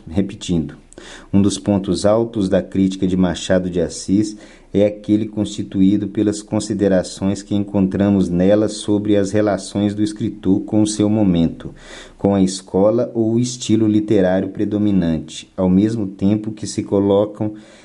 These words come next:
em evidência as ligações da obra de arte com a vida.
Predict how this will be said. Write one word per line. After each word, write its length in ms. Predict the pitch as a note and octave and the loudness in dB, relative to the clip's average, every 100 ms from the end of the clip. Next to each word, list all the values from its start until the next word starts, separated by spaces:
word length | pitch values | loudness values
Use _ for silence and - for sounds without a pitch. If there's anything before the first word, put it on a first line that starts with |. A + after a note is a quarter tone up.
| _ | _
em 160 | G#2 G#2 | 2 2
evidência 720 | G2+ F#2+ F2 F2+ G#2 G#2+ A2 - | 2 0 0 2 0 0 -4 0
as 200 | G#2+ G2 | 0 0
ligações 720 | C3 C#3 A2+ - - F#2+ F#2 | 0 2 0 -2 -2 0 0
da 200 | G2+ F#2 | 2 2
obra 320 | F#2 G2 G2 | 2 2 0
de 200 | F#2 F2+ | 2 0
arte 360 | E2 F#2+ F#2+ G#2+ | 0 -2 -6 -10
com 220 | - A2+ | -4 0
a 100 | G#2+ | 0
vida. 460 | E2 D#2+ D2 D2 | 0 0 -2 -6